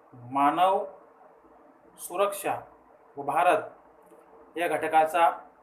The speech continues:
अभ्यास करणार आहोत. मित्रो, यापूर्वी आपण रस्ते वाहतुकीची संकल्पना, रस्ते वाहतुकीची गरज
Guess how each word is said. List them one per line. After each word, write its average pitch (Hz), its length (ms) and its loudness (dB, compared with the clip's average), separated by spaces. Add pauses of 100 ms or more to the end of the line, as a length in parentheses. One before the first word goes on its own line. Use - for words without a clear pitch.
(340)
अभ्यास 143 360 -6
करणार 135 240 -4
आहोत. 117 220 -10 (1400)
मित्रो, 202 560 4 (380)
यापूर्वी 170 540 -4
आपण 175 400 4 (2000)
रस्ते 160 400 -4
वाहतुकीची 156 560 -6
संकल्पना, 156 640 -2 (1600)
रस्ते 156 340 0
वाहतुकीची 151 600 -2
गरज 165 440 2